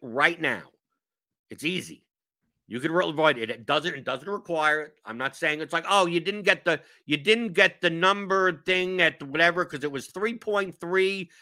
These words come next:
and divided by two point two, and then if you take the quadratic equation and you put P squared and do the Pythagorean thi-," it's not, it's nothing like that. It's not, it's, it's not about any of that type of stuff. The two biggest mistakes that people make, that I,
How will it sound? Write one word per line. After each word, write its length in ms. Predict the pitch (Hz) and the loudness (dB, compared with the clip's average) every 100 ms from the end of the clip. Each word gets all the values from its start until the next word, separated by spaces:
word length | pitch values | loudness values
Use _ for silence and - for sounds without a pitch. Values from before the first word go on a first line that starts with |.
| _ - | _ -8
and 200 | 143 147 | -2 2
divided 580 | 143 160 190 202 202 | 4 6 6 4 0
by 240 | 160 175 170 | 2 2 2
two 320 | 170 - 240 | -4 -10 -10
point 420 | - 202 202 185 | -4 -2 -2 -4
two, 400 | - 185 185 180 | -4 0 0 0
and 100 | 160 | -2
then 140 | 151 151 | -4 -4
if 140 | 143 | -6
you 160 | 139 131 _ _ | -8 -10 _ _
take 240 | - 202 175 | -4 -4 -4
the 80 | |
quadratic 880 | - 156 151 127 135 185 208 220 220 _ _ _ _ | -8 -6 -6 -4 2 4 6 2 -4 _ _ _ _
equation 880 | 170 - - 196 208 175 139 147 151 - _ _ 139 | -12 -10 -4 -2 -2 -4 -6 -6 -8 -16 _ _ -8
and 200 | 147 147 | -6 -4
you 80 | |
put 320 | 147 - 196 190 _ | -6 0 -2 -2 _
P 240 | 208 220 | -10 -8
squared 720 | 202 - 196 202 202 202 208 185 | -8 -8 4 6 6 6 4 0
and 180 | 165 143 | -4 -4
do 120 | 175 | -4
the 80 | - | -4
Pythagorean 840 | 147 - 170 190 190 196 185 180 | -10 -2 -2 0 -2 -4 -4 -6
thi-," 140 | 175 175 | -10 -10
it's 220 | 165 - | -12 -8
not, 220 | 190 170 - | -6 -6 -10
it's 220 | 147 - | -20 -12
nothing 260 | 165 - 95 | -12 -12 -20
like 160 | 73 _ | -20 _
that. 80 | _ _ _ _ _ _ _ | _ _ _ _ _ _ _
It's 180 | - - | -20 -12
not, 100 | 151 | -12
it's, 180 | - 156 | -10 -16
it's 240 | - - | -16 -4
not 140 | 165 | 0
about 300 | 156 156 151 | 2 2 2
any 140 | 120 104 | -2 -8
of 80 | 92 | -12
that 180 | 85 | -14
type 180 | 98 82 | -18 -20
of 60 | _ | _
stuff. 180 | - _ _ _ _ _ - | -20 _ _ _ _ _ -16
The 40 | |
two 340 | 117 - 196 220 | -16 -8 -6 -6
biggest 480 | 180 180 175 180 247 | -2 -2 -2 -10 -8
mistakes 540 | 208 - 127 120 - | -10 -8 -10 -10 -10
that 160 | 120 - | -12 -10
people 240 | 127 160 | -12 -10
make, 220 | 147 120 | -10 -6
that 80 | |
I, 80 | 156 | -2